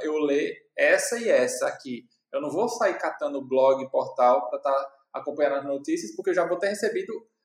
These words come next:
a minha fonte diária, o que eu preciso pra aquele momento. E beleza, eu não preciso saber. Eu sei que tem outras in-, infinidades de informações e conteúdo sendo produzido, mas eu não preciso ir atrás deles.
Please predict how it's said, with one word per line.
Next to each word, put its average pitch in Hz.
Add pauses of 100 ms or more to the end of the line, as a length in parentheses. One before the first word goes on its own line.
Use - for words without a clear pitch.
a -
minha 233
fonte 226
diária, 208
o 147
que 175
eu 180
preciso 202 (420)
pra 180
aquele 196
momento. 185
E 143
beleza, 170
eu 131
não 165
preciso 208
saber. 143
Eu 131
sei 339
que -
tem 214
outras 160
in-, 139 (680)
infinidades 190
de 185
informações 160
e 156
conteúdo 156
sendo 151
produzido, 139
mas 139
eu 147
não 147
preciso 180
ir 135
atrás 123
deles. 113